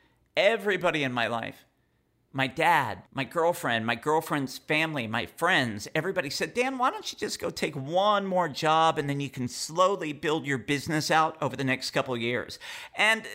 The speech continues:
look, there's something to be said for that. I know it's something Gary Vee talks about, is where can you find a job where you can do the bare minimum and work thirty hours a week and then use the other ten at your desk working on your vision and then hustle at night? For me, that was not the path.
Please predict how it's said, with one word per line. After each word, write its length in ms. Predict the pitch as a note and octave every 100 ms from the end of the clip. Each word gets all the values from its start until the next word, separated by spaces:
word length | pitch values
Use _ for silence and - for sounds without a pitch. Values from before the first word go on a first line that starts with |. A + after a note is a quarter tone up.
| B3+
look, 180 | C#4+ -
there's 180 | G#3+ G#3
something 420 | B3+ D4+ D4 B3+
to 140 | G#3
be 160 | F3 C#3
said 320 | - A3 -
for 100 | D#3+
that. 240 | C#3 C3
I 60 | E3+
know 160 | E3 F3
it's 120 | -
something 360 | F#3+ F3 D3+
Gary 340 | C3 D#3 D3+ D3
Vee 260 | B2 E3+
talks 360 | F3 D3 A#2+ -
about, 400 | G#2 F#2+ E2+ - - - - _
is 180 | - B2+
where 300 | A#2+ E3 G#3
can 160 | - F#3
you 100 | D3
find 240 | F3+ E3+
a 60 | C#3+
job 300 | E3 D#3 C#3+
where 100 | C#3+
you 80 |
can 160 | C3+ C#3+
do 160 | B2+ D#3
the 80 |
bare 240 | A#2 C#3 D3
minimum 560 | B2 C#3 F3 F#3+ F#3+ - _ _ _
and 160 | C#3 C#3
work 240 | D3+ D3+
thirty 420 | - E3+ F3+ F3+ E3+
hours 320 | E3+ E3 C3+
a 60 |
week 320 | C#3+ D3+ E3 E3+
and 100 | C3+
then 140 | C3
use 240 | C#3 D#3
the 160 | D3+ C3+
other 180 | C#3 C3+
ten 300 | - C#3+ D#3+
at 100 | -
your 80 | D#3+
desk 360 | D#3 E3 -
working 500 | A#2+ A2 D#3 D#3+ F3
on 220 | - E3+
your 140 | D#3+ E3
vision 540 | D#3 D#3+ F3+ F3+ G3+ -
and 140 | C#3+
then 140 | C3+ B2+
hustle 420 | C#3+ E3+ - D3+
at 140 | C3
night? 300 | B2+ C#3+ F#3 - - - -
For 180 | - F#3
me, 300 | F3 A3 A#3+
that 200 | F#3+ D3
was 140 | D#3+
not 220 | D3+ C#3
the 80 | -
path. 420 | - B1+ D2 -